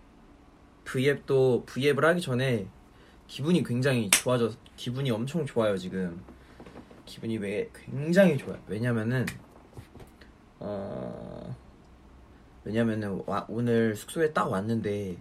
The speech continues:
택배가 딱 도착해 있는 거예요. 그거를 제가 V앱에서 같이 뜯어보려고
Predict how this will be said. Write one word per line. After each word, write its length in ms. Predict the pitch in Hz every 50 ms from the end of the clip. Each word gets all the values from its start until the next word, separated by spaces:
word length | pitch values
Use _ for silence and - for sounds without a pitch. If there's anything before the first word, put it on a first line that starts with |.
| - - - - - - - - -
택배가 380 | - - - - 240 233 196 185
딱 140 | - - -
도착해 340 | - 139 131 - 135 - 135
있는 180 | 113 98 98 92
거예요. 320 | 92 92 92 90 87 92 - - - - - - - - - - -
그거를 600 | - - 120 127 135 131 123 117 113 104 95 90
제가 420 | - - 107 104 107 101 98 95 -
V앱에서 880 | - - - 120 127 139 131 117 117 113 107 101 98 95 92 90 80 - - - - - - - - - -
같이 840 | - - 135 - - - - - 131 117 107 107 104 101 92 82 82 - - - - - - - - - -
뜯어보려고 1040 | 170 170 196 190 170 165 151 143 131 123 113 113 - 98 101 98 95 92 87 82